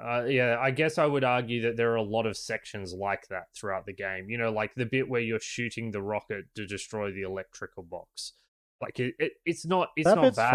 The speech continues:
Speaker 2: I
Speaker 1: bad.
Speaker 2: like that.
Speaker 1: Yeah, it's not bad, but, I mean, there's nothing particularly compelling about it either, i-, is what I'd, is what I'm getting at. I think the main difference between you and I is you seem to really enjoy the stealth bits, and maybe if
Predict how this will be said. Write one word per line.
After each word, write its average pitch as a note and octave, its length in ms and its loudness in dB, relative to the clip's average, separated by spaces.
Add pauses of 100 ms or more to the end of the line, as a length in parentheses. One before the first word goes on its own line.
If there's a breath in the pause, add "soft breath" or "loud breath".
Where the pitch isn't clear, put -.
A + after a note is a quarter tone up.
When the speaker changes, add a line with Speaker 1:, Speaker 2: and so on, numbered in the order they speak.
(200)
Speaker 2:
I - 40 2
Speaker 1:
bad. C#3 60 4
Speaker 2:
like D#3 200 6 (100)
that. A2+ 260 -2 (120)
Speaker 1:
Yeah, A#3 160 4
it's C#3+ 260 -4
not G3+ 180 0
bad, A2 480 2
but, A#2 120 2
I - 20 2
mean, A#2+ 280 0
there's A#2 200 0
nothing A#2+ 340 0
particularly G#2 560 -4
compelling G2 540 -8
about F2 260 -6
it E2+ 100 -12
either, F2+ 260 -12 (240)
i-, B2 160 -4
is A#2 180 -4
what A#2 160 0
I'd, G2+ 140 0 (180)
is G#2+ 320 -6
what A2 220 -2
I'm G2 100 -8
getting F#2 280 -6
at. F2 140 -8 (380 soft breath)
I D#3 80 -2
think B3+ 320 -2
the G3+ 80 -2
main G3 240 0
difference C3 380 -4
between B2 280 -6
you A2+ 120 -2
and G#2+ 80 -2
I G2+ 160 0
is F#2 120 -6
you A2+ 80 -4
seem A2+ 260 -4
to A2 100 -4
really G#2+ 380 -2
enjoy G2 280 -4
the F#2 100 -12
stealth - 400 -8
bits, B2 300 -8
and A2+ 220 -8
maybe B2 500 -4
if A2 200 -12